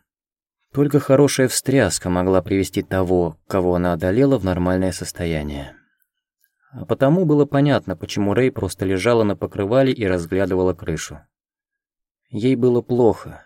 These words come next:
неудовлетворённые желания не давали покоя, но осознать их было нелегко, а исполнить и того сложнее. И только когда Франсуаза притащила ей какую-то гусеницу,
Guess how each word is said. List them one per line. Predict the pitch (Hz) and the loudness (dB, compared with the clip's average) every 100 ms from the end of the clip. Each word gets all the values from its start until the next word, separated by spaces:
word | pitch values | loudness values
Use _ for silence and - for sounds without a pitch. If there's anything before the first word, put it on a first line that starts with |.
| _ | _
неудовлетворённые | 107 110 107 110 113 127 147 135 113 | -4 -2 -2 -4 0 2 2 2 2
желания | 98 110 131 127 110 | 0 0 0 2 2
не | 104 | 0
давали | 98 104 107 | 0 2 0
покоя, | 92 110 - 113 90 | 0 -6 -4 0 0
но | 85 92 | 0 -2
осознать | 87 107 95 113 131 - | -2 -4 -2 -2 -2 -2
их | 107 | -4
было | 90 98 95 | -2 0 0
нелегко, | 98 95 92 - 92 82 69 _ - | 0 -2 -4 -8 -4 -4 -4 _ -8
а | 87 | -6
исполнить | 82 - - 117 107 95 - _ _ _ _ _ _ _ _ | -6 -6 -2 0 0 -6 -10 _ _ _ _ _ _ _ _
и | - | -8
того | 85 113 85 | 0 0 0
сложнее. | - 80 69 78 71 69 - _ _ _ _ _ _ | -4 -8 -6 -6 -8 -12 -20 _ _ _ _ _ _
И | 117 | -8
только | - 170 156 139 | 0 2 2 0
когда | 127 135 | 0 2
Франсуаза | 131 120 110 120 123 113 | 2 0 -2 0 2 2
притащила | - 107 107 - 120 | 0 0 0 0 0
ей | 104 98 | 0 0
какую-то | 92 104 113 104 101 | -2 -4 0 0 -2
гусеницу, | 90 139 151 92 85 - 76 76 | 0 2 2 0 -2 -4 -8 -12